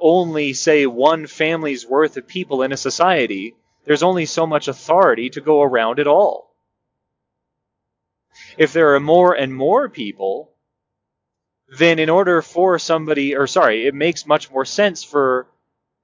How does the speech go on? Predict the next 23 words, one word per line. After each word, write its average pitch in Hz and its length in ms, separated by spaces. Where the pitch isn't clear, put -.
power 156 540
in 135 180
the 131 80
sense 147 260
of 123 100
influence 123 600
to 117 340
centralize. 113 960
If 139 180
that 147 200
society 135 880
has 147 200
been 143 200
built 135 340
on 139 160
integrity 131 560
and 117 120
virtue, 123 600
then 147 120
the 151 80
people 160 380
in 135 160
charge 123 680